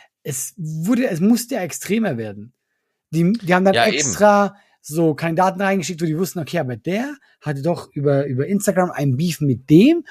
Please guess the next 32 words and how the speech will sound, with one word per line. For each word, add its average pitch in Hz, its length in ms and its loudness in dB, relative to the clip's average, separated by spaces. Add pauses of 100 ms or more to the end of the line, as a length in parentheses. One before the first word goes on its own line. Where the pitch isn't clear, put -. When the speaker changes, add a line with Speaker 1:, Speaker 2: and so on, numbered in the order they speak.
(200)
Speaker 1:
und 135 120 0
dann 139 100 2
schicken 175 300 -2
wir 156 80 4
die 139 160 0
da 120 240 0
rein 190 360 0
und 127 140 -4
dann 131 140 0
wird 123 140 0
das 107 140 -8
lustig 208 420 2 (220)
und 117 140 -4
dann, 131 160 2
äh, 120 240 2
hauen 220 300 4
die 202 100 4
sich 175 240 0 (240)
und, 151 280 2
äh, 147 260 4
weil 165 160 6
es 165 120 2
jetzt - 280 2
so 160 280 0
langsam 190 440 2
einfach, 175 420 -2 (200)
wo, 175 260 6
wo 247 100 8
ist - 160 2
die 208 60 0
Grenze? 233 360 2
Also 135 260 0